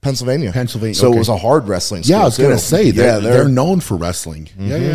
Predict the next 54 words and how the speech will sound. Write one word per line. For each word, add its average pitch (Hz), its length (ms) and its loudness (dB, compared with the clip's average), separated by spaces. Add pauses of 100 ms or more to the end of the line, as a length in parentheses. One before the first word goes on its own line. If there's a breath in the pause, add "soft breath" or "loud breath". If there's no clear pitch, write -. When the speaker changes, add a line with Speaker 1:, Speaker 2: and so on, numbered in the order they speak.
Speaker 1:
Penn 123 140 -2
State 131 180 0
Speaker 2:
absolutely. 98 120 0
Speaker 1:
wrestling 113 320 -2
is 90 160 -10
no 92 160 -8
joke. 87 300 -10
And 104 100 -8
it's 98 100 -10
actually 117 340 -8
funny 131 300 -12
because 90 320 -14
I 95 120 -10
was 90 160 -10
offered 101 360 -10
a 78 60 -12
scholarship - 520 -16
to 80 60 -20
Penn 82 220 -16
State 80 320 -16
to 92 60 -20
be 87 180 -12
their 85 180 -12
heavyweight 95 380 -12
wrestler. 107 400 -14 (680)
Speaker 2:
Really? 151 520 -6
Speaker 1:
I 92 180 -8
was 104 140 -4
Speaker 2:
And, 113 120 -2
and 127 140 -2
you 120 60 0
Speaker 1:
offered 104 80 -2
Speaker 2:
turned 143 220 -2
it 101 100 -8
down? 135 260 -8
Speaker 1:
multiple 104 460 -8
scholarships. 87 720 -12
Penn 92 260 -14
State, 113 380 -10
Rutgers 95 460 -12
University. 113 1000 -10 (880)
Speaker 2:
Wow. 117 380 -4
Speaker 1:
I - 20 0
was 131 100 -6
offered 92 320 -10
multiple 90 420 -12
full 113 280 -10
ride 104 140 -6
Speaker 2:
Did 123 100 -4
you 135 80 -2
Speaker 1:
scholarships. 101 300 -8
Speaker 2:
consider 120 260 -4
it, - 80 -12
though? 214 180 -8